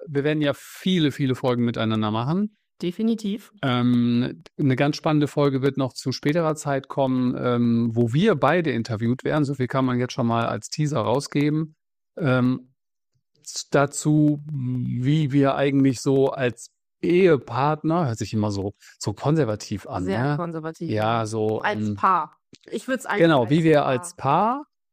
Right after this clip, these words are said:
Speaker 1: ähm, so durch die Krise sind, weil damals haben ja ganz viele immer zu gesagt, „Ja, lasst euch bloß nicht scheiden und das alles ganz schlimm“ und so und irgendwie hatten wir diesen Gedanken nicht. Da kommen wir später noch mal drauf. Heute wollen wir tatsächlich über ein Thema sprechen, nachdem wir ja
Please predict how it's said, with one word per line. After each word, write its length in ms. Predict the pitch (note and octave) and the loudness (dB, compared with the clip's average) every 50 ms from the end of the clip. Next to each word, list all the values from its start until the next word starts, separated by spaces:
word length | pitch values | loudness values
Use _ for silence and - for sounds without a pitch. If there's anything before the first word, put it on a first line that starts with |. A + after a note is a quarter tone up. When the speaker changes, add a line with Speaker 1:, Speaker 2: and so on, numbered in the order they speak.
| _ _ _ _ - | _ _ _ _ 2
Speaker 1:
ähm, 460 | D#3 D#3 D#3 D#3 D#3 D#3 D#3 D3+ C#3+ | 4 6 6 6 4 2 0 0 0
so 320 | C3 D3 D3+ D3+ D3+ D#3 | 2 4 4 4 4 2
durch 180 | - C#3+ D3+ C#3+ | 0 -2 -4 -2
die 120 | - D3+ | -2 -4
Krise 320 | B2 - - F3 D#3 C3+ C3 | -4 -2 -2 0 0 0 0
sind, 240 | A2+ A2+ G#2 G2+ G2 | 0 -2 -4 -4 -2
weil 120 | G#2 G#2 | -2 0
damals 360 | A2+ B2+ C3+ C#3+ C#3+ - - | 0 2 2 2 0 0 0
haben 100 | D3 C#3 | 0 0
ja 80 | C#3 C3+ | 2 2
ganz 220 | C3+ C3+ C3 - | 0 0 -2 -2
viele 400 | - C#3+ C#3+ C3 C3+ C3 B2+ B2+ | -4 -2 0 2 2 2 2 2
immer 220 | C3 C3+ C3 B2 A#2 | 2 0 0 0 -2
zu 120 | - C#3+ | -4 -4
gesagt, 380 | C#3 C3 A#2 A#2+ B2 A#2+ - A#2 | -4 0 0 0 0 0 0 -2
„Ja, 240 | A#2 C3+ D3 C#3 | 0 0 2 2
lasst 260 | C3+ C3+ C#3+ C3+ - - | 2 2 0 0 0 -2
euch 120 | B2 A2+ | -2 0
bloß 200 | - C#3+ B2+ - | -2 -2 -2 -2
nicht 140 | C#3 C3 - | -4 -4 -4
scheiden 400 | - A#2+ B2 C#3 C3+ C3+ B2 B2 | -2 -2 0 0 0 0 0 -2
und 120 | B2 A#2+ | -2 -2
das 140 | B2+ B2+ A#2+ | -2 -2 -2
alles 220 | B2+ B2+ B2 - | -2 -2 -2 -2
ganz 160 | - - A#2+ - | -2 -4 -4 -2
schlimm“ 240 | - D3 D#3+ E3 | -2 -2 0 0
und 80 | C#3 B2+ | 0 -2
so 100 | B2 C3+ | 0 0
und 160 | A#2+ A#2 A#2 | -2 0 0
irgendwie 220 | A#2 A#2 A#2 B2 A#2+ | 0 0 0 0 0
hatten 100 | - B2 | 0 0
wir 80 | A2+ | -2
diesen 220 | G#2+ G#2+ G2+ G2+ G2 | -2 -2 -2 -2 -2
Gedanken 320 | F#2+ G2 G2 F#2+ G2+ G2+ | -2 -2 -2 -2 -4 -6
nicht. 240 | F#2 F#2 - - - | -10 -10 -6 -2 0
Da 100 | C#3 F3 | 0 0
kommen 240 | - - G#3+ G#3+ G#3 | 2 2 2 4 4
wir 80 | A3+ | 2
später 480 | G#3 - - - G#3 G#3 - - D3+ B2+ | 0 -2 -2 -2 0 0 2 2 0 0
noch 160 | A2+ G#2 G2 | 0 -2 -4
mal 160 | G2 G2+ G2 | -4 -6 -6
drauf. 560 | G2 - G2+ G#2+ A2+ C3+ F3+ A#3 C#4 - - _ _ _ - - - - - - - - - _ - | -4 -2 0 0 2 2 2 0 -2 -4 -10 _ _ _ -20 -20 -20 -18 -18 -18 -18 -20 -20 _ -4
Heute 320 | - D#3+ F3+ G3+ G3 A3+ F#3 | 2 2 2 4 4 4 4
wollen 180 | F3 F3+ G3 | 4 4 4
wir 80 | F#3 F3+ | 2 2
tatsächlich 480 | E3+ F3+ E3+ - F#3 F3+ D#3+ E3+ D#3+ D#3+ | 2 2 2 2 0 0 0 0 0 2
über 220 | D#3 D3 C3+ - | 2 2 2 0
ein 420 | B2+ C#3 D#3 F3 F#3 G3 G3+ B3 - | 0 -2 -2 -2 -2 -2 -4 -4 -6
Thema 340 | - G3 G3 G3 F#3+ F#3 F3 | -2 0 0 2 2 0 -2
sprechen, 500 | - - - F#3 G3 F#3+ - A#3+ A#3+ A#3+ | -4 -4 -2 -2 -2 -2 0 0 2 2
nachdem 560 | G#3+ D#3+ D3 - - - D#3 D3+ D#3 D3+ D3 | 2 0 0 -2 -2 0 2 2 2 0 0
wir 300 | C#3 D3+ D3+ D3+ D3 C#3+ | -2 0 0 2 2 2
ja 500 | C#3 C#3+ C#3 C#3 C#3 C3+ C#3 C#3 C3 - | 2 2 2 2 2 2 2 0 -2 -4